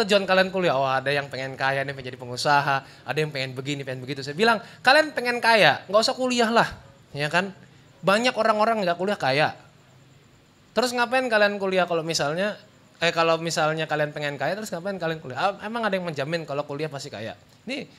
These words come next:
ada teman saya kuliah, sudah bagus jurusannya, kan? Teknik nuklir, kerjanya di mana? Di mana? Enggak, ini geologi coy, bukan nuklir. Penerbitan,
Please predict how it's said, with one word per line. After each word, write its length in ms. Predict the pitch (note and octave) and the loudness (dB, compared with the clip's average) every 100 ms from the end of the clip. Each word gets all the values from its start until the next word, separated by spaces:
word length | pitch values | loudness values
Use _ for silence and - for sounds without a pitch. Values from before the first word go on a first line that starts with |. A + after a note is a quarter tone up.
| _ | _
ada 160 | - - | -6 -6
teman 240 | G#3 G3 | -4 -4
saya 400 | F3+ F3+ F#3 C#3 - _ A#2 | 0 2 2 0 -6 _ -12
kuliah, 560 | C3+ D3 D#3 D3+ D3+ - _ _ _ | -4 2 4 4 0 -14 _ _ _
sudah 320 | - C#3 C3+ | -16 -6 -2
bagus 320 | C3 C#3+ G#3 D#3 | 0 0 0 -2
jurusannya, 720 | D#3+ D#3 D3 C#3+ C#3+ B2 B2 | -4 -2 -4 -2 -6 -8 -10
kan? 240 | B2+ D#3 E3+ - _ | -8 -8 -12 -20 _
Teknik 400 | - B2 D3+ D3+ | -8 -8 -6 -8
nuklir, 640 | D3 C#3 - C#3 C#3 A#2+ A#2+ | -8 -10 -6 -2 -2 -4 -8
kerjanya 400 | C#3+ C#3 E3 G3 | -8 -4 -2 -2
di 80 | D3 | -2
mana? 400 | D3+ D#3+ C3 A2 - _ - _ | -2 0 -2 -4 -16 _ -20 _
Di 80 | - | -12
mana? 320 | B2 A#2+ G#2 - - G#3+ E3+ D3+ E3 E3+ F#3 - - - - A#3+ - D5+ - - A#5 A#5 - A#5 - - - - - - | -6 -2 -2 -6 -6 -6 -6 -6 -8 -8 -8 -8 -10 -8 -8 -6 -4 -2 -4 -4 -4 -4 -4 -6 -6 -8 -8 -10 -12 -10
Enggak, 320 | - E3 G#3+ | -2 6 8
ini 80 | A#3+ | 8
geologi 480 | F3+ D#3+ D#3+ E3+ F#3 | 8 12 12 12 8
coy, 240 | F#3 D#3+ | 8 6
bukan 240 | D#3 D3+ C#3+ | 6 4 2
nuklir. 400 | D3+ D3 B2+ B2 - - - - - B2+ - - - - | 2 -2 -2 -4 -8 -18 -20 -20 -18 -20 -20 -20 -20 -20
Penerbitan, 720 | - G#3+ A#3 G3 F#3+ - - | 0 4 6 6 4 6 6